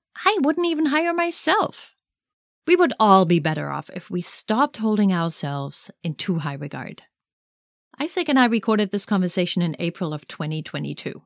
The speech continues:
When I listened to him talk about not holding ourselves in too high regard, I didn't just hear a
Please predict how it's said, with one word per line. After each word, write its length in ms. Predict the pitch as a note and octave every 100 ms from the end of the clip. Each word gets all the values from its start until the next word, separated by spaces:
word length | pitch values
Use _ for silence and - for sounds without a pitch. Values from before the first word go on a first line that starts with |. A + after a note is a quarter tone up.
| _ _ _ _ -
When 160 | G#3+
I 80 | A3
listened 320 | A3+ D4 D#4+
to 120 | C#4 B3+
him 200 | A#3+ G#3
talk 400 | - G3+ F#3 F3
about 320 | E3+ E3+ -
not 360 | F#3+ G#3 C4+
holding 320 | - G#3 G3 F#3
ourselves 520 | E3 - D#3 D3+ -
in 80 | D3+
too 160 | D#3+
high 160 | D3 D3+
regard, 440 | D3+ - C#3+ D3+ _ _ _ _ _ _ -
I 120 | A3
didn't 380 | G3+ D4 G4 F4+
just 460 | B3 - - -
hear 240 | G3+ A3+
a 80 | A3